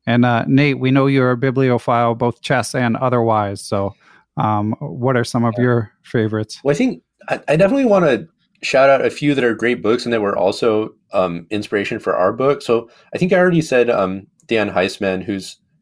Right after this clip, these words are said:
Speaker 2: you know, who's a great coach that I, I really admire. He's one of, he wrote one of the few books I've, I'm aware of that already exists that is explicitly about evaluation.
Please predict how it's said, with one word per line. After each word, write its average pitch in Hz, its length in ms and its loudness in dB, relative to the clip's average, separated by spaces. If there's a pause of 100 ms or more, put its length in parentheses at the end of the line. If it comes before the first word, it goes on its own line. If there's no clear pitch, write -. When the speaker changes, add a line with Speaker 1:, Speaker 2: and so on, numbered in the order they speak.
(220)
Speaker 2:
you 107 80 -4
know, 101 100 0
who's 113 160 -2
a 110 80 0
great 107 300 -2
coach 101 320 -2
that 101 80 0
I, 98 80 2 (580)
I 107 60 -2
really 110 160 4
admire. 104 280 2
He's 160 280 2
one 147 160 2
of, 123 260 -2 (720)
he 151 160 0
wrote 139 280 2
one 123 120 0
of 113 80 0
the 110 60 2
few 117 340 -4
books 110 320 0
I've, 101 320 -2 (580)
I'm 104 140 0
aware 107 280 2
of 95 120 0
that 107 80 2
already 101 260 2
exists 113 300 -4
that 104 100 0
is 95 280 -4
explicitly 104 680 -6
about 90 640 0
evaluation. 95 880 -2